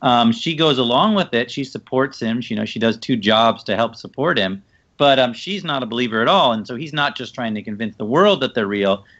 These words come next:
He's, she's trying, he's trying to convince his wife that it's all real. Um, so that's kind of a fascinating subject to get into his family life and how he can be so passionate about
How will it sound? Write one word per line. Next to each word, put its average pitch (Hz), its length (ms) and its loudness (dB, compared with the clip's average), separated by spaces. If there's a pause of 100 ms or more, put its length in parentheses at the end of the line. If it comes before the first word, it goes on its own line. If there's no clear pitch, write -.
He's, 131 180 -4
she's 139 220 -6
trying, 120 280 0
he's 135 180 -4
trying 117 220 2
to 107 60 2
convince 104 320 -2
his 95 120 -4
wife 131 380 2
that 95 140 4
it's 87 140 -8
all 87 180 0
real. 90 360 -4 (360)
Um, 120 420 4
so 156 80 -4
that's 190 220 2
kind 196 140 2
of 135 140 -2
a - 60 -14
fascinating 117 680 -2 (100)
subject 110 580 -4
to 107 60 -12
get 110 180 -4
into 110 200 -4
his 98 160 -6
family 107 400 0
life 95 340 4 (320)
and 123 140 0
how 120 340 4
he 110 420 -4 (220)
can 123 140 -6
be 113 120 -2
so 147 580 0 (260)
passionate 135 640 -2
about 104 440 -2